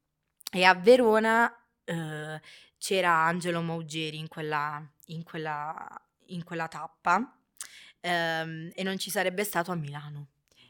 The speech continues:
E Angelo Maugeri è stato, insomma, la presenza di Angelo Maugeri in quella, i-, e a quell'audizione, ehm, è stata fondamentale, perché alla fine, quando poi andai a,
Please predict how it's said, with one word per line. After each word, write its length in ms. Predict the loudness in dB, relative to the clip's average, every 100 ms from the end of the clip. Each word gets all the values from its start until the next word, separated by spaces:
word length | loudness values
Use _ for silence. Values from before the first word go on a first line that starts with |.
| _
E 200 | -8 -6 2
Angelo 400 | 4 6 4 4
Maugeri 760 | 2 0 2 2 2 0 -2
è 340 | -12 -10 -8 -8
stato, 560 | -10 -14 -12 -8 -10
insomma, 400 | -10 -12 -8 -8 -8 _ _ -10
la 140 | -4 -4
presenza 560 | -2 2 4 4 -2
di 80 | -10
Angelo 280 | -10 -8 -8
Maugeri 340 | -8 -6 -6
in 100 | -6
quella, 360 | -8 -4 -2 -4 -8 -20 -20 -20 _ _ _ _ _
i-, 160 | -6 -6
e 160 | -6 -6
a 160 | -6
quell'audizione, 1120 | -4 0 0 0 -4 -4 -4 -4 -2 -2 -2 -6 -16
ehm, 800 | -14 -12 -10 -12 -14 -16 -18 -16 -12
è 80 |
stata 320 | -10 -4 -4 -2
fondamentale, 880 | 0 0 2 0 0 2 2 2
perché 680 | -2 -8 -10 -10 -8 -8 -12 _
alla 220 | -6 -6
fine, 500 | -6 -4 -2 -2 -4
quando 300 | -8 -6 -4 -6
poi 180 | -4 -4
andai 320 | -2 -2
a, 100 | -4